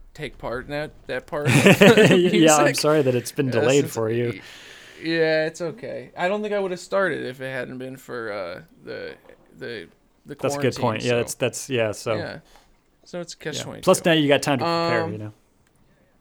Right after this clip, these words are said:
Speaker 1: Yeah, yeah. Um, okay, well, where can everybody find you? We'll wrap it
Speaker 2: Um,
Speaker 1: up
Speaker 2: if you
Speaker 1: here.
Speaker 2: just search
Speaker 1: Um,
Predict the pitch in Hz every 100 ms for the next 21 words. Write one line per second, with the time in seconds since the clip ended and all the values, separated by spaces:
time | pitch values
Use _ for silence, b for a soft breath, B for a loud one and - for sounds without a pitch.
0 | _ 160 190 180 160 131 B B B B
1 | B B - 170 170 170 170 165 170 208
2 | 196 190 175 170 180 196 175 170 156 143
3 | 135 151 127 123 135 139 139 156 165 160
4 | 156 196 226 214 - 185 -